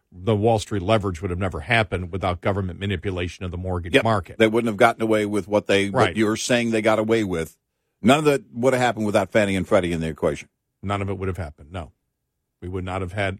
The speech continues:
Speaker 1: the situation that we had in two thousand eight if it wasn't for government manipulation. If it wasn't for government policy,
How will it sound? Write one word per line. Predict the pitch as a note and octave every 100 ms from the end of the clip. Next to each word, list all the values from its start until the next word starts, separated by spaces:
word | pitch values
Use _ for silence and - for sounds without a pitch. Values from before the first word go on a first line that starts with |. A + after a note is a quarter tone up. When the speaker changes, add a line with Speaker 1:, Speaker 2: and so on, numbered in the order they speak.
| -
Speaker 1:
the | -
situation | - A2+ A2 G2 - -
that | F#2
we | F#2
had | F#2+ F2+
in | F2+
two | G#2
thousand | G2+ G2 F#2+ F#2
eight | E2+ - _ _ _ A2
if | G#2
it |
wasn't | F#2+ F#2+ F#2+
for | F#2
government | F#2+ G2 F#2+ F#2
manipulation. | F#2 F#2+ E2 G2 F#2 E2+ -
If | E2 G2+
it |
wasn't | G2+ A#2+ A#2+ G#2
for | G#2+
government | F2+ B2 C#3+ C#3+ C3
policy, | B2+ A2+ F#2+ F2 F#2 F2